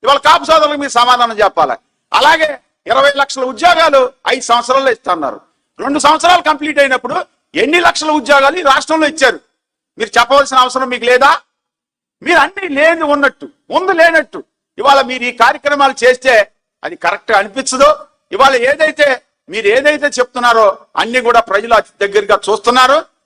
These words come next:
మళ్ళీ మీకు రెండు వేల ఇరవై ఏడు, ఇరవై ఎనిమిది, ఇరవై తొమ్మిది ఎప్పుడు ఎలక్షన్ జరిగినా ఈ రాష్ట్రానికి వైఎస్ జగన్మోహన్ రెడ్డి గారు ముఖ్యమంత్రిగా కావటం దేవుడి నిర్ణయం అయిపోయింది. కాబట్టి మీరు ఇకనైనా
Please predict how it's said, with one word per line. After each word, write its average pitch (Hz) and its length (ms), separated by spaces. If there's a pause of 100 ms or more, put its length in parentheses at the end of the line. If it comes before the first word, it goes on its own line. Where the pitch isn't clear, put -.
(140)
మళ్ళీ 302 320
మీకు 311 440 (300)
రెండు 214 200
వేల 269 180
ఇరవై 262 260
ఏడు, 277 200
ఇరవై 262 260
ఎనిమిది, 262 240
ఇరవై 262 180
తొమ్మిది 262 340
ఎప్పుడు 277 220
ఎలక్షన్ 294 320
జరిగినా 294 400 (420)
ఈ 156 100
రాష్ట్రానికి 247 600
వైఎస్ 262 260
జగన్మోహన్ 254 440
రెడ్డి 233 220
గారు 226 100
ముఖ్యమంత్రిగా 226 600
కావటం 349 500 (380)
దేవుడి 226 240
నిర్ణయం 208 280
అయిపోయింది. 214 380
కాబట్టి 247 400 (420)
మీరు 196 160
ఇకనైనా 311 540